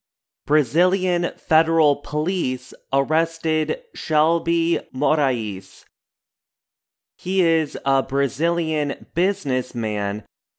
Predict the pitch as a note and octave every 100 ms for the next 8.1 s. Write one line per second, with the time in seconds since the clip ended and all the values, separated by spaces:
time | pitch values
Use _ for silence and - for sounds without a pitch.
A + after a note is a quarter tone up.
0 | _ F3 F3 F3 E3 - - - D#3 C#3
1 | - F3 F#3+ - C3 B2 A#2 - C3 C3
2 | C3 A#2 - - D3 C#3+ G3+ F#3+ F3+ E3
3 | D#3+ - E3 D#3 D#3 C#3+ C#3+ - C3 B2+
4 | C#3+ D3 D#3+ D3 A#2 A2+ - C3+ B2 A#2+
5 | - F#3 F#3+ D#3+ A#2 A2 G2+ G2+ G#2+ -
6 | _ _ _ _ C#3 E3 E3+ - D#3 C#3+
7 | - C3 A#2+ B2 - - D3+ F3 C#3 B2